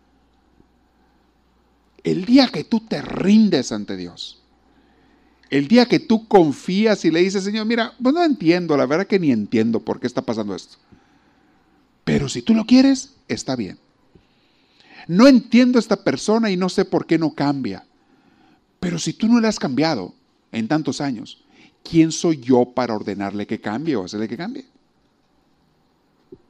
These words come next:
No entiendo, pero si tú lo quieres o lo has-, permites y lo aceptas, yo también.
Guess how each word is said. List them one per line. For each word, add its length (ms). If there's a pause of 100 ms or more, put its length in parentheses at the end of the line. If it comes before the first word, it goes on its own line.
(880)
No 120
entiendo, 640 (380)
pero 260
si 200
tú 200
lo 220
quieres 460
o 60
lo 120
has-, 140
permites 800 (760)
y 140
lo 100
aceptas, 720 (480)
yo 240
también. 580